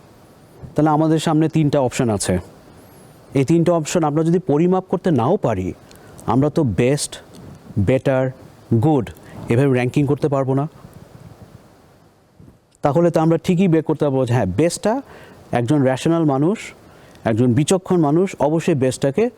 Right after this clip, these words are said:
নির্বাচন করবেন। এখন কেউ যদি বলে যে, "না, বেস্ট, বেটার, গুড, এটাকে কেউ লিখ-, বলছে দশ, আট, ছয়", আরেকজন বলল তিন,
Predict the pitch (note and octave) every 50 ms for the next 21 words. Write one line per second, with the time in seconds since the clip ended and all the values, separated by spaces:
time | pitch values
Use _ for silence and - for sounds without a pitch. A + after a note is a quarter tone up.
0 | - - C#3 C#3 C3 C#3 B2+ - C3+ A#2+ - A2+ G#2 E2+ F2+ F2 E2+ D#2+ - -
1 | - - - - - - - - - - - - - - - - - - - -
2 | - - - C3 C#3 C3+ - F3+ F3+ F3 G3 F3+ G3 F3 E3+ F3 F3 E3+ E3 E3
3 | D3+ B2+ G2+ F2+ F#2 - - - - - - - - - - - A#2 A2 B2+ D#3+
4 | F#3 F#3+ F3+ - - - - - - - - A2 G2+ C3+ D3 - E3+ E3+ E3 D#3+
5 | C3+ G#2 B2 B2 B2+ C#3+ - - - - - - - - - - - C3 C3 D3+
6 | D3 D3 E3 E3 E3+ F3+ F3+ - - - - - - D3 C#3 C#3+ D3 C#3+ C3 -
7 | - A#2 A2 B2+ C3+ B2+ - D#3+ D3 B2+ G2+ B2+ C3+ D#3+ E3 - - - - C3+
8 | C3+ - - - - - - G#2 F#2 E2+ E2 - - - - - - - - -
9 | - - - - - - - - - - D#3 E3+ G3 G3+ F3 G3 G3 F#3 F3 F3
10 | F3+ F3 F3 F3+ F3+ F3+ - - - - - - F#3+ F#3 F3+ F#3 F#3+ F3+